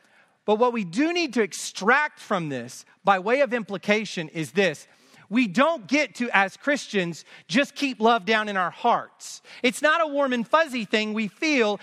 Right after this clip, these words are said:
and we think about it in the abstract. There are physical, real, bodily ways that we express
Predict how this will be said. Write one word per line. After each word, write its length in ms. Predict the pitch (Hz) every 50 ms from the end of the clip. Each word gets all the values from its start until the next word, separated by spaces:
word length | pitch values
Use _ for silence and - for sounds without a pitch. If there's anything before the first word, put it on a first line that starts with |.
| - - -
and 120 | 226 233
we 120 | 220 233 196
think 260 | - - 294 269 311
about 280 | 294 240 247 226 226 214
it 100 | 202 214
in 80 | 214
the 160 | 208 202 196 -
abstract. 800 | 190 214 240 254 240 180 - - - - 208 185 160 151 - _ - - - -
There 160 | 208 247 262
are 220 | 226 226 208 175 - - _ _ _ _
physical, 720 | - 277 320 349 294 285 349 247 - 302 330 339 339 330 277 - _ _ _ _ -
real, 720 | 165 160 170 196 294 330 330 320 320 311 311 311 302 269 - _ _ _ -
bodily 800 | 143 127 - 214 269 302 330 330 320 330 320 320 320 311 311 302
ways 800 | 240 233 277 285 277 247 220 190 156 131 113 110 104 - - - - -
that 160 | - 214 220
we 180 | 202 240 233 220
express 960 | 202 - - - - - - - - 247 269 262 226 185 170 - - -